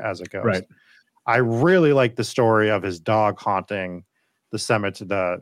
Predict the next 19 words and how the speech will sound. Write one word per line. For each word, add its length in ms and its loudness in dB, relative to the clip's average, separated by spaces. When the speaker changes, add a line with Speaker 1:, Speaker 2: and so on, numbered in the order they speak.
Speaker 1:
the 120 -6
dog 400 0
cemetery, 600 -8
the 300 -10
pet 160 -2
cemetery, 560 -6
though. 320 -8
Um, 320 2
Speaker 2:
Mm-hmm. 120 -2
Speaker 1:
and 180 -2
the 80 2
way 160 4
I 120 4
would 140 0
think 160 -6
that 200 0
story 260 0
happened 400 -2
is 320 -6